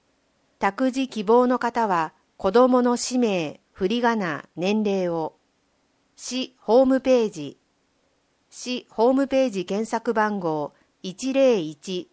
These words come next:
九六零四の申し込みフォーム。メール、ジェイアイエヌケーイーエヌエイチイーアイダブリューエーアットマークシティドット国分寺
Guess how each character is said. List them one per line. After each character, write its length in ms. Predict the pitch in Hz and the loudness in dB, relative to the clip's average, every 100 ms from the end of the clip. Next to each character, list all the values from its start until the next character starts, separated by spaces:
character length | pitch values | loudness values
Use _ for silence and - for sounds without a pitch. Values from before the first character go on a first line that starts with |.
| _ - | _ -6
九 240 | - 262 | -2 0
六 340 | 269 269 185 156 | 2 0 0 0
零 240 | 190 226 | 0 0
四 380 | 220 202 156 - _ - | 0 -2 -6 -12 _ -8
の 260 | 190 190 - | -2 -2 -4
申 300 | 180 202 247 | -2 0 0
し 80 | - | -2
込 140 | 262 | -2
み 140 | 233 233 | 0 -2
フ 140 | - | -2
ォ 160 | 226 202 | -2 -2
ー 20 | |
ム。 280 | 156 135 - _ _ _ _ _ _ _ _ _ 196 | -4 -10 -14 _ _ _ _ _ _ _ _ _ -2
メ 260 | 208 233 | 0 2
ー 20 | |
ル、 280 | 220 214 202 _ _ _ _ _ _ _ - | 2 0 -2 _ _ _ _ _ _ _ -2
ジ 120 | 214 | 4
ェ 120 | 247 262 | 6 4
イ 20 | |
ア 160 | 254 254 | 2 0
イ 160 | 247 | 0
エ 120 | 247 233 | 0 0
ヌ 300 | 180 147 - | -2 -4 -8
ケ 280 | - 226 262 | -2 0 2
ー 20 | |
イ 400 | 247 247 247 240 | 0 0 0 0
ー 40 | 233 | 0
エ 20 | |
ヌ 280 | 208 156 - _ _ | 0 -4 -8 _ _
エ 180 | 208 240 | 0 2
イ 80 | 254 | 0
チ 500 | 254 247 - 240 233 | -6 -6 -4 -4 0
イ 60 | |
ー 40 | 226 | 2
ア 120 | 226 | 2
イ 260 | 185 - _ | 0 -6 _
ダ 140 | 170 175 | -4 0
ブ 140 | 226 | -2
リ 200 | 233 226 | 0 0
ュ 20 | |
ー 40 | 240 | 0
エ 400 | 220 175 143 _ _ 175 | 0 -2 -6 _ _ -6
ー 40 | |
ア 80 | 180 | -6
ッ 20 | - | -2
ト 100 | 226 | -2
マ 240 | 226 226 | 0 -2
ー 40 | 202 | -4
ク 320 | - 147 135 _ _ _ _ | -8 -12 -12 _ _ _ _
シ 240 | - 254 247 | -12 -12 -8
テ 100 | 240 | -6
ィ 240 | 190 160 - | -6 -10 -6
ド 120 | 175 | -6
ッ 60 | 165 - | -6 -8
ト 240 | 156 156 _ _ | -8 -8 _ _
国 320 | - - 247 233 | -8 -4 -2 0
分 280 | 233 226 | 0 0
寺 280 | 208 214 214 | -4 -8 -12